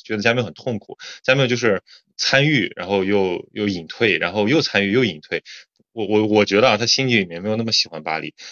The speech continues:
所以他经常想要去找一个地方隐居。所以他得了诺奖之后三年就死了，这其实挺让人遗憾的，因为他拿了一笔奖金嘛。我记得当时他那个妻子的回忆录里面就是说这个，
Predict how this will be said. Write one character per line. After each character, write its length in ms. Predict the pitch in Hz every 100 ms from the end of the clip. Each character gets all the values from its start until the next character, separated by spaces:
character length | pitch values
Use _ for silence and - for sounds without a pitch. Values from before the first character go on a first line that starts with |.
| -
所 120 | 123
以 40 | 120
他 140 | 135
经 180 | 139 143
常 160 | 127
想 200 | 127 85 85
要 60 |
去 200 | - 113 -
找 140 | - 80
一 40 |
个 60 | 90
地 60 |
方 140 | 110 110
隐 160 | 90
居。 260 | - 98 95 - - -
所 120 | -
以 40 | 165
他 100 | 165
得 120 | 143
了 100 | 147
诺 140 | 147 147
奖 280 | 101 87 - _ _ _ _
之 100 | 139
后 140 | 139 110
三 180 | 135
年 100 | 127
就 120 | 117 123
死 220 | - 87
了， 140 | 80
这 140 | 87 117
其 60 |
实 220 | 117 120 127
挺 220 | - 87
让 140 | 104
人 120 | 110
遗 100 | 98
憾 220 | 98 123 98
的， 100 | 82
因 80 |
为 180 | 110 117 - -
他 100 | -
拿 200 | 135 110
了 80 | 127
一 40 | 123
笔 100 | 127
奖 220 | - 78
金 200 | 90 107
嘛。 140 | 107
我 80 | 87
记 80 | 98
得 80 | 110
当 140 | 110
时 60 | 113
他 120 | 117
那 100 | 117
个 80 | 110
妻 240 | - 127
子 160 | 117 95
的 100 | 87
回 220 | - 101
忆 60 | 113
录 160 | 120
里 80 | 104
面 160 | 78 90
就 120 | 101
是 80 | 104
说 360 | - 98 101
这 100 | 110
个， 220 | 90 82